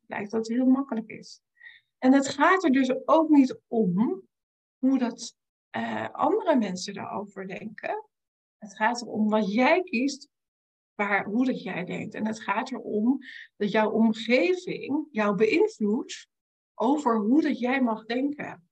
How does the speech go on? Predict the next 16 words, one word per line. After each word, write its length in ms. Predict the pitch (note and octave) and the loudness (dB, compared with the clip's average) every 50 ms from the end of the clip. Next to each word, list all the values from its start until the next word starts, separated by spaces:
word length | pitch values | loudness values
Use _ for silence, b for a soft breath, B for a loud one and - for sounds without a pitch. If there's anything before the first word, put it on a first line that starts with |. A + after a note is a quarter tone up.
| _ _ _ | _ _ _
Dus 180 | - A3 - - | -12 -10 -8 -6
als 160 | - A#3+ A3 | -6 -4 -2
jij 200 | B3 A#3 A#3+ A#3 | -2 -2 0 2
mensen 300 | B3 B3+ B3+ B3+ - G#3+ | 2 2 2 2 0 -2
in 60 | A3 | -2
je 80 | G#3+ G#3+ | -2 -2
omgeving 560 | A3 G#3+ - - A#3 B3+ B3+ - A3+ G#3 G3+ | -2 -4 -4 -2 -2 -2 -2 -4 -6 -8 -8
hebt 200 | F#3+ F3 E3+ - | -8 -10 -10 -12
die 160 | G#3+ G3+ - | -14 -10 -6
geen 180 | - A3+ A3 - | -6 -4 -4 -4
ondernemer 600 | A#3 A3+ A3 A3 G#3+ A3 B3 D4+ D#4 C#4 A#3 F#3+ | -2 -2 0 0 0 0 -2 -2 -4 -4 -6 -8
zijn, 440 | - - - - A3+ B3 D4 D4+ _ _ _ _ _ _ _ _ _ _ _ _ _ _ _ _ _ _ _ | -10 -14 -14 -14 -12 -12 -14 -16 _ _ _ _ _ _ _ _ _ _ _ _ _ _ _ _ _ _ _
die 140 | - A#3+ - | -6 -4 -2
vinden 260 | - A#3+ G#3+ G3+ F#3 | 0 0 0 0 -2
dat 140 | - G3 F#3 | -4 -2 0
lastig. 580 | F#3+ C#4 - - - - D#3+ - - - _ | 0 0 0 -2 -4 -8 -10 -10 -12 -20 _